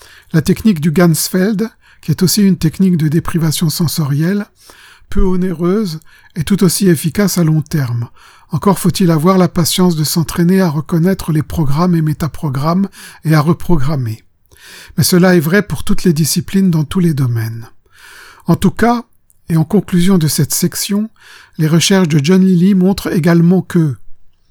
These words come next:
un, les différents états de conscience peuvent être cartographiés, deux, que intérieur, psyché, et extérieur, géographie de l'invisible, se confondent.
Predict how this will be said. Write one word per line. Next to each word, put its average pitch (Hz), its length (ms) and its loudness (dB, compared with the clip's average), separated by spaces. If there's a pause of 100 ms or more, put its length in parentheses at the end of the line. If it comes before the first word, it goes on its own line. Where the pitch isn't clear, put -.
(240)
un, 175 280 0 (680)
les 165 100 0
différents 190 440 0
états 180 300 0
de 160 100 -2
conscience 185 540 -2
peuvent - 240 -6
être 170 280 -4
cartographiés, 160 920 -4 (720)
deux, 156 340 2 (360)
que - 180 -2
intérieur, 175 600 0
psyché, 175 580 -4 (240)
et 185 140 -2
extérieur, 180 680 0
géographie 156 520 0
de 160 100 -2
l'invisible, 160 680 -2 (260)
se - 180 -4
confondent. 120 720 0